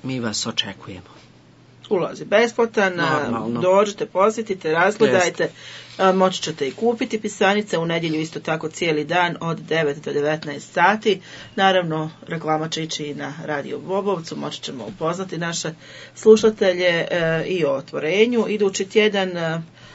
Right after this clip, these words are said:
Speaker 2: a vama hvala na odvojenom vremenu, znam da u ove preduskrsne dane imate jako puno posla, neću vas više zadržavati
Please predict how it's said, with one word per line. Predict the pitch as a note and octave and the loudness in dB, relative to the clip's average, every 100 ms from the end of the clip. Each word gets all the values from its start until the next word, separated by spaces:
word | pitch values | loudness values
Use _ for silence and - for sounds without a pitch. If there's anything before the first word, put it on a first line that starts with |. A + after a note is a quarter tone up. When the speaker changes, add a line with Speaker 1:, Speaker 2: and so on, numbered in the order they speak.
| - - | -12 2
Speaker 2:
a | F#3 - | 4 4
vama | G3 F#3 | 2 -2
hvala | E3 F3 E3+ G3 | -2 2 4 4
na | E3 D3 | 2 -2
odvojenom | D3 D#3+ D3+ | 0 0 0
vremenu, | D#3 F3+ G3+ E3+ D#3 | -2 0 0 -2 -4
znam | E3 F3+ D#3 | -2 -2 0
da | D3 D3 | -2 -2
u | E3 | -2
ove | D#3 D#3 | 0 -2
preduskrsne | D3+ E3 D3+ D3+ E3 D#3 D3+ | -2 -4 -4 -6 -8 -10 -8
dane | D3+ E3 D3+ | -4 -2 -2
imate | D3+ D#3 D#3+ | -4 -6 -2
jako | E3 D3+ - | 0 -2 -6
puno | - D#3+ C3+ | -10 -10 -8
posla, | - E3 F#3 D#3+ | -2 -2 0 -2
neću | D3+ D3+ | -4 -4
vas | D#3 A#2 | -8 -8
više | D3+ D3 | -6 -6
zadržavati | D3 C#3+ D#3+ E3 F#3+ G3 | -6 -6 -2 2 2 0